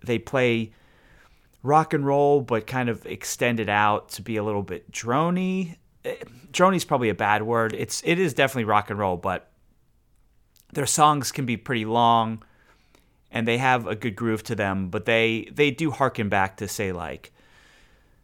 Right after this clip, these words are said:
I would say, like, Tom Petty and the Heartbreakers and, and,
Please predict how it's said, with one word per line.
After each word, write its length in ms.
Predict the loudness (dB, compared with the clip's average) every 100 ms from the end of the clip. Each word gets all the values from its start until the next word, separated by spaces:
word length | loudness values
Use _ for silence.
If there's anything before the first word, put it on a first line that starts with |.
| _ _ _ _
I 80 | -4
would 120 | 0
say, 100 | 0
like, 260 | 0 -2 -6
Tom 320 | 0 0 0
Petty 320 | -2 -2 -2
and 80 | -4
the 60 |
Heartbreakers 1000 | -4 -2 -2 -4 -6 -6 -6 -6 -8 -10
and, 240 | -10 -12 -10
and, 320 | -8 -8 -10